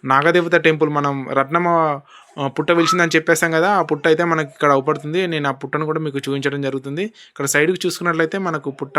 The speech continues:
ఉంటుంది ఫ్రెండ్స్, మనం దర్శనం చేసుకోవచ్చు. ఫ్రెండ్స్, అమ్మవ-, ఆ, రత్నమ్మవారి బావి దగ్గర పుట్ట వెలిసిందని చెప్పడం జరిగింది కదా, అదే ఇక్కడ పుట్ట అయితే నిర్మించడం జరిగింది. మన గేటు పక్కన మనకి ఇక్కడ రైట్ సైడ్‌లో చూసుకున్నట్లయితే ఇక్కడ మనం పుట్ట కట్టడం జరిగింది. ఇక్కడ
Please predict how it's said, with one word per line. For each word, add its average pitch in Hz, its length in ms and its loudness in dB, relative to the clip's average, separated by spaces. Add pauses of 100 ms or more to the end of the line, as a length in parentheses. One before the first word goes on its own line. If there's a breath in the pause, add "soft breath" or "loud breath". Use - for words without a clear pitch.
(120)
ఉంటుంది 135 320 -6
ఫ్రెండ్స్, 185 240 -6 (100)
మనం 131 220 -8
దర్శనం 139 320 -4
చేసుకోవచ్చు. 131 440 -8 (520)
ఫ్రెండ్స్, 220 340 4
అమ్మవ-, 180 300 8 (140)
ఆ, 151 80 4 (100)
రత్నమ్మవారి 175 540 4 (140)
బావి 143 220 8
దగ్గర 165 180 6 (100)
పుట్ట 151 120 0 (120)
వెలిసిందని 151 380 -2
చెప్పడం 147 360 2
జరిగింది 139 300 0
కదా, 165 140 -2 (120)
అదే 147 220 4
ఇక్కడ 156 140 4 (120)
పుట్ట 143 200 -6
అయితే 156 220 2
నిర్మించడం 147 480 0
జరిగింది. 143 380 2
మన 147 80 0 (160)
గేటు 156 240 6 (160)
పక్కన 175 380 0
మనకి 151 240 -4
ఇక్కడ 147 180 2
రైట్ 139 200 2
సైడ్‌లో 156 280 4
చూసుకున్నట్లయితే 147 540 -4
ఇక్కడ 143 140 -2 (140)
మనం 131 160 -6 (140)
పుట్ట 135 160 -4 (400)
కట్టడం 143 380 -2
జరిగింది. 135 360 -2
ఇక్కడ 139 140 -2